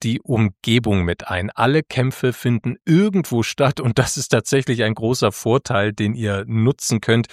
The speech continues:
Überlegt euch, was für Schwierigkeiten birgt das Terrain, auf dem der Kampf, äh, stattfindet und nutzt das, um diesen interessanter zu gestalten. Das fördert sowohl die taktische Seite des Geschehens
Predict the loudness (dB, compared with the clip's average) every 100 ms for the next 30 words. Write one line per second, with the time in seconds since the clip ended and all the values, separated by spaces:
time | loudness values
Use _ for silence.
0 | -10 -2 2 2 0 0 2 2 -2 -4
1 | -2 -2 -2 -2 0 0 0 -2 -2 0
2 | -2 2 0 0 -2 -2 0 0 2 2
3 | 0 -2 -2 0 0 -2 -2 -8 -12 -4
4 | -2 -2 0 -2 -2 0 2 0 -4 -18
5 | -8 2 2 2 0 2 2 0 0 2
6 | 2 0 0 2 0 -2 -2 0 0 -4
7 | -2 -2 -2 0 2 0 0 _ _ -8
8 | -6 -6 -4 -6 -6 -4 -4 2 2 4
9 | 2 2 2 2 -2 -4 -6 -4 -2 -2
10 | 0 0 2 2 2 0 -4 -4 -2 0
11 | 0